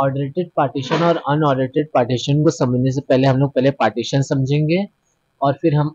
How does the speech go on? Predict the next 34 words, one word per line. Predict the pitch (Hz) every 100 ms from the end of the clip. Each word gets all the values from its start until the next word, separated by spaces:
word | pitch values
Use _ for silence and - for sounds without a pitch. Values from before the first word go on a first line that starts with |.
| -
ऑर्डरेटेड | 123 120 113 151 -
partition | 135 127 135 147
समझेंगे, | 139 143 143 156 175
फिर | 170 147
जाके | 127 131 120 135
हम | 139 175
अनऑर्डरेटेड | - 135 135 123 113 117 110 160 147
partition | 117 113 - 123
को | 180
समझ | 175 160 131 -
पाएंगे। | - 107 98 95 101 _ _ _ _
ठीक | 165 160
है, | 127 - _
अब | 156 160
ये |
पार्टीशन | 175 151 131 139 - 151
क्या | 131 117
होता | 107 113
है? | 117
Partition, | 135 123 131 143 131
suppose | 143 135 160 156
करो | 156 151
कि | 151
हमारे | 160 135 127 135
पास | 151 160 170 - _ _
कोई | 160 175 - 139
n, | 165 202 - _ _ _ 143
अ, | 135 135 135
size | 135 143 131 -
का | 165
कोई, | 156 160 196
अम, | 185 - 185 160 147
set | - 147 135
है | 131 151 240